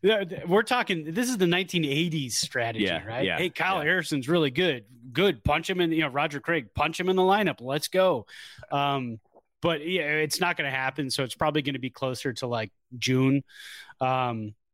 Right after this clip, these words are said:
Speaker 1: I'm excited, man. I'm, I'm really, it, it's been a long time since we've had a prospect take this big of a jump in all of the rankings where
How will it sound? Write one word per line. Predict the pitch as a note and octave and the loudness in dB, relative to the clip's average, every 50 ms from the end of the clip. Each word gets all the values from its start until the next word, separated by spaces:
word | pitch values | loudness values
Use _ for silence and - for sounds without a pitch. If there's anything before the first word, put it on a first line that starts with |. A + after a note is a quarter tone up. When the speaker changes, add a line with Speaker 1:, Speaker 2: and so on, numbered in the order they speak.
| _ _ _ _ _ - | _ _ _ _ _ -4
Speaker 1:
I'm | - - A#3+ | -2 0 2
excited, | D#4 D#4+ - - G3+ A#3 C#4+ B3+ E3+ B2 | 2 0 2 2 2 2 2 2 0 0
man. | C3 C#3 D3+ D#3 E3 | 0 0 0 0 0
I'm, | - F3+ F#3 F3+ | -2 -2 -2 -2
I'm | D#3 E3+ F3+ F3+ | -2 0 2 2
really, | F#3+ F#3 F#3 F#3 | 4 4 4 2
it, | C3+ D#3+ E3 D3 | 2 -2 -2 -4
it's | D#3 - D#3+ - - | -4 -10 -8 -6 0
been | - F#3+ | 2 4
a | F#3 | 4
long | F#3 E3 D#3 D#3 E3+ F#3 | 6 6 4 4 2 0
time | D#3+ - E3+ E3 D3+ C#3+ | -2 -4 -2 -2 -2 -4
since | - D3+ C3+ - | -4 -4 -4 -2
we've | D3 C#3 A#2+ | -2 -2 -2
had | C3+ C#3 C3+ | -2 -4 -4
a | B2 | -6
prospect | - - C#3+ B2 C3 C#3 - - - B2 A2 - _ _ - - - - - - - _ _ - | -6 -4 -2 -2 -2 -2 -4 -2 -2 -2 -2 -2 _ _ -20 -20 -20 -20 -20 -20 -20 _ _ -4
take | - E3 C#3+ B2 - - A#2+ A2 G#2 A2 | -2 -2 -2 -2 -6 -16 -20 -16 -8 -2
this | B2+ D#3 F3 F3 - - - | 0 2 2 2 0 -2 -6
big | C#3 A#2 - C#3 C#3 D3 C#3 | -8 -4 -2 0 0 2 2
of | C#3+ A2+ | 0 -2
a | B2 G#2+ F#2+ | -2 -10 -8
jump | - - - - B2+ C3 C3 B2+ A2 G2 F#2+ - - - _ _ _ _ _ _ _ _ _ _ - - | -6 -4 -2 -2 0 0 0 0 -2 -4 -8 -8 -10 -10 _ _ _ _ _ _ _ _ _ _ -6 -2
in | D3+ C3+ A#2+ | -2 -2 -2
all | - - B2+ C3 C#3 D3+ D#3+ | -4 -4 0 2 2 4 2
of | D3+ C3 | 2 2
the | C3 C#3+ | 0 0
rankings | A#2+ A#2+ B2+ C3 C3+ C#3 - - A2+ G#2+ G#2+ G#2 G2+ G2 - - _ _ - - - - - _ - | 2 2 0 0 0 -2 -6 -8 -8 -8 -8 -8 -10 -10 -12 -12 _ _ -20 -20 -20 -20 -18 _ 0
where | B2+ C3+ C3+ C3+ C3+ C3 B2+ B2+ B2+ A#2 A2+ | 0 2 2 2 2 2 2 0 0 -2 -4